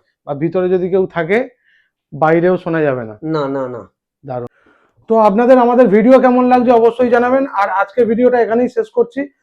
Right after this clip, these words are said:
Speaker 1: আর যারা যারা এখনো ভাবছেন ইন্টেরিয়র করাবেন, আপনারা কম খরচায় এত সুন্দর সুন্দর, দেখুন এক লাখ আশি হাজার টাকা এরকম সুন্দর একটা রুম, মানে এর থেকে কমে গাইস কেউ করতে পারবে বলে আমার মনে হয় না, তাও আবার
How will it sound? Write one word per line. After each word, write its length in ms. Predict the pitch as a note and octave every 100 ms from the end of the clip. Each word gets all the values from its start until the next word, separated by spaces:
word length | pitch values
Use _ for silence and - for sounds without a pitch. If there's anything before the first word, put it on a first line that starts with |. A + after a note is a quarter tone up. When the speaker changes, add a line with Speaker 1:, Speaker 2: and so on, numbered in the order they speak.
| _ -
Speaker 1:
আর 100 | E3
যারা 220 | F#3+ A3
যারা 180 | A#3 A#3+
এখনো 280 | G3 A#3 G#3+
ভাবছেন 340 | G3 F#3 A#3
ইন্টেরিয়র 420 | G#3+ G#3 G#3+ A3+
করাবেন, 460 | G#3+ F#3 G#3 E3+ A2+ _ _ _ D3+
আপনারা 380 | E3+ F#3+ G#3+
কম 320 | A3+ G3 G#3 A3+
খরচায় 480 | A3+ A3 A3 E3+ E3+
এত 260 | F#3+ F#3
সুন্দর 400 | B3 - A#3 A#3
সুন্দর, 280 | A3+ A3 G3+
দেখুন 240 | G3 G3+ G#3
এক 200 | G3+ G#3
লাখ 200 | A#3+ A3
আশি 200 | G#3 A3+
হাজার 180 | A#3 A#3
টাকা 180 | A#3 A3+
এরকম 300 | G#3 A3 A3+
সুন্দর 280 | A3 G#3+
একটা 220 | G#3+ G#3+ G3+
রুম, 280 | F#3+ C#3 - _ _ _ _ _ -
মানে 120 | A3
এর 280 | - A3+ A3+
থেকে 220 | C#4 C4 C#4+
কমে 320 | B3 B3 C4+
গাইস 340 | C4 C#4 C4
কেউ 300 | - C4+ C#4
করতে 340 | C4 B3 - C4
পারবে 220 | B3+ C4
বলে 180 | C4 C4
আমার 160 | C4
মনে 200 | A#3+ B3
হয় 160 | B3 C4
না, 200 | C#4+ C#4
তাও 240 | B3 A#3+
আবার 240 | B3 C4+